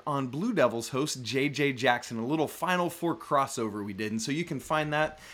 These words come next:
in the podcast stream. You can find it on YouTube and listen to that.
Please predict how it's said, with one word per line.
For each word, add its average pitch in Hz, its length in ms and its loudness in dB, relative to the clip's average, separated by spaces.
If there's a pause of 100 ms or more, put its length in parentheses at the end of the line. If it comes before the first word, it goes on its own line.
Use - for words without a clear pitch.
(160)
in 131 520 2
the 113 340 2
podcast 160 500 2
stream. 151 400 0
You 113 60 -2
can 110 120 -6
find 123 240 -2
it 120 60 2
on 110 200 2
YouTube 139 500 0 (260)
and 113 320 0
listen 139 340 0
to 120 60 0
that. 120 340 2